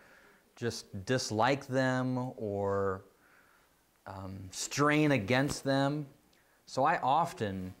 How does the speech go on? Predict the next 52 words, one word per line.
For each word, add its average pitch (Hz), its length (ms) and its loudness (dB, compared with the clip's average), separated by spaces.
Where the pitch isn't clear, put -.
you 110 100 -8
know, 107 100 -4
when 110 120 -2
I've 120 140 -2
come 117 180 -4
to 107 60 -2
this 104 220 -4
understanding, 104 540 -4
'cause 107 120 -4
I 101 100 2
think 113 200 -4
it's - 140 -10
true, 104 440 0
um, 95 500 -2
I 113 60 2
often 156 280 2
have 123 200 2
to 127 80 -2
remind 123 420 2
myself 92 560 -6
of 98 200 -8
these 95 280 -10
things, 92 400 -8
that, 98 180 -4
you 117 100 -8
know, 104 180 0
the 104 160 -4
reason 147 420 2
God 110 220 4
has 104 140 -2
commanded 101 500 -4
X, - 240 -8
Y, 95 220 -2
Z, 92 320 -6
or 107 100 0
the, 95 80 -4
the 95 80 -10
reason 117 340 -2
that 104 100 -2
God 98 260 0
has 90 100 -8
told 101 300 -4
me 92 240 -4
to - 180 -14
do 95 420 -4
or 95 120 -8
not 101 260 -2
do 98 400 -4
<laughs> - 80 -16
X, - 220 -10
Y, 95 180 -2
Z, 92 400 -6